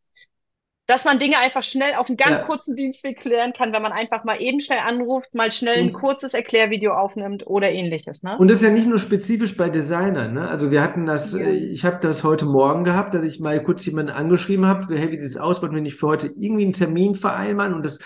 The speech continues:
Speaker 2: ist irgendwie
Speaker 1: Hm.
Speaker 2: seit einer Woche irgendwie... Äh, ist das irgendwie verloren gegangen, das Ganze?
Speaker 1: Mhm.
Speaker 2: Dann schreibt der, „Ja klar, lass doch jetzt, ne, hab ich vollkommen vergessen, tut mir leid, mea culpa, lass uns doch jetzt treffen.“
Speaker 1: Mhm.
Speaker 2: Und,
Speaker 1: Ja.
Speaker 2: äh,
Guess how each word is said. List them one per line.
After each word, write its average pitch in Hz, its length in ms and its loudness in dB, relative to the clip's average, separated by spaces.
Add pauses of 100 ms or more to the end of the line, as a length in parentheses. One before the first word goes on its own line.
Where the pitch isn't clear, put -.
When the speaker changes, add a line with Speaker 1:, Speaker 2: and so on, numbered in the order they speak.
(240)
Speaker 2:
ist 214 140 2
irgendwie 151 220 2
Speaker 1:
Hm. 151 40 0
Speaker 2:
seit 151 100 2
einer 151 140 0
Woche 180 240 4
irgendwie... 156 560 -4 (220)
Äh, 151 880 -2 (1200)
ist 147 120 -6
das 147 120 -2
irgendwie 147 440 -2
verloren 190 540 8
gegangen, 190 260 2
das 196 160 0
Ganze? 190 340 -4
Speaker 1:
Mhm. 202 300 -2
Speaker 2:
Dann 156 120 -6
schreibt 170 300 -2
der, 190 420 2
„Ja 170 100 2
klar, 202 380 4
lass 160 220 -2
doch 175 100 0
jetzt, 165 520 -4
ne, 180 300 4
hab 170 120 4
ich 180 100 0
vollkommen 185 340 6
vergessen, 180 400 2
tut 180 160 -2
mir 165 60 -2
leid, 185 260 0
mea 165 180 -2
culpa, 208 400 2
lass 180 220 -2
uns 190 80 -2
doch 180 160 -6
jetzt 180 320 0
treffen.“ 240 300 4
Speaker 1:
Mhm. 131 100 -14 (380)
Speaker 2:
Und, 151 260 0
Speaker 1:
Ja. 240 100 4
Speaker 2:
äh, 151 220 2